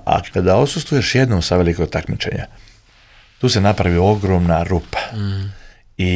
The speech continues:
Speaker 1: i mnogo je lakše biti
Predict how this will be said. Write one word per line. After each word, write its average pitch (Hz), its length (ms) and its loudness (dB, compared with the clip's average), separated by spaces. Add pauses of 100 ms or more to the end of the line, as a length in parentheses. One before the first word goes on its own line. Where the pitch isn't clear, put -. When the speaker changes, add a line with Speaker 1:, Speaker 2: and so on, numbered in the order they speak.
(720)
Speaker 1:
i 101 140 0
mnogo 113 440 2
je 95 260 2
lakše 104 440 0
biti 90 520 -2